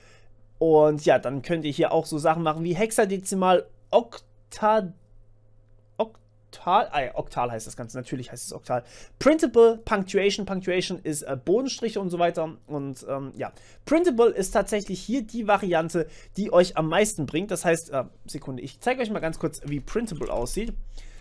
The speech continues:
String.printable sieht folgendermaßen aus. Das heißt wirklich alles, was wir hier angeben können, ähm, und zwar von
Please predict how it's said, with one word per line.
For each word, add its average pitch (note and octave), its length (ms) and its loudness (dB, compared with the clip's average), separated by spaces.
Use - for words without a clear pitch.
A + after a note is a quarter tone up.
String.printable G3+ 1600 -2
sieht D3 420 -4
folgendermaßen C#3+ 840 -2
aus. - 300 -10
Das - 80 -14
heißt F#3+ 160 0
wirklich A3 400 -2
alles, A3+ 280 4
was F#3 180 -2
wir F3 60 -4
hier F3 200 0
angeben E3+ 400 -2
können, A3 420 -2
ähm, F3+ 440 -4
und E3+ 140 -6
zwar E3+ 240 4
von D#3+ 340 -2